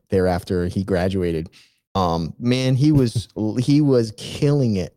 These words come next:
Speaker 1: And I remember everyone else laughing their asses off too. I'm surprised it didn't make the cut somewhere.
Speaker 2: Yeah, yeah. No, that was a, that was a, I just remember the, the, the field stuff, the outdoor stuff.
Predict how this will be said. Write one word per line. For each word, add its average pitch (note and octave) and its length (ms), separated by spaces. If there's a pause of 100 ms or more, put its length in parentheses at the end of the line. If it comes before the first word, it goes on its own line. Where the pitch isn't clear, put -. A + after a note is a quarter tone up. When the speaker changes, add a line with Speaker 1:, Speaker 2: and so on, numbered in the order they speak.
(120)
Speaker 1:
And A2 80
I C3 60
remember A3+ 260
everyone G3 260
else G#3 200
laughing C3 340
their B2 120
asses B2 260
off A#2 160
too. C#3+ 120
I'm G2+ 120
surprised C3 440
it A#2 40
didn't A#2 160
make A#2 140
the - 60
cut - 320 (140)
somewhere. B2 480 (880)
Speaker 2:
Yeah, F#3 280
yeah. G#2 360
No, G#2+ 120
that A2 180
was G#2+ 140
a, E2+ 220
that A#2 140
was A2 200
a, E2+ 140 (460)
I A2+ 120
just - 380
remember E3+ 260
the, A#2 240 (280)
the, F#2 120 (320)
the F#2+ 120
field C#3 500
stuff, C#3+ 280
the G2 120
outdoor C3 460
stuff. C3 440